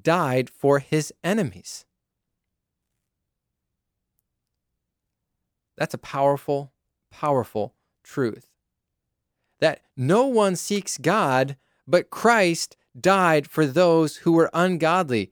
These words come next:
Christ died for those who were his enemies. Thus, the first shaping force is the sin nature that every person is born with.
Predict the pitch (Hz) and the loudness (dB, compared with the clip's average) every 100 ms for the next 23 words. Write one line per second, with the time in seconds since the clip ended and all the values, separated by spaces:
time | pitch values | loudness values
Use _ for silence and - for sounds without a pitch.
0 | _ - 220 208 151 - 143 165 147 135 | _ -2 0 2 -2 -6 -2 0 2 0
1 | - 131 139 139 - 135 127 120 143 147 | -2 0 2 2 -2 -2 0 0 0 0
2 | 131 95 - - _ _ _ _ _ _ | -4 -8 -12 -20 _ _ _ _ _ _
3 | _ _ _ 135 143 - 131 165 170 - | _ _ _ 0 0 -4 -4 -4 -4 -8
4 | _ - - 151 135 120 123 113 135 - | _ -16 -2 -2 -2 -4 -2 0 -2 -10
5 | - _ _ _ _ _ _ _ _ _ | -16 _ _ _ _ _ _ _ _ _
6 | _ _ 135 120 120 160 156 135 127 120 | _ _ -4 -4 -4 -2 0 0 -2 -2
7 | 117 123 123 - 123 123 113 104 120 120 | 0 0 -2 -2 -4 -4 -6 -4 -2 0
8 | 117 92 - | -2 -6 -8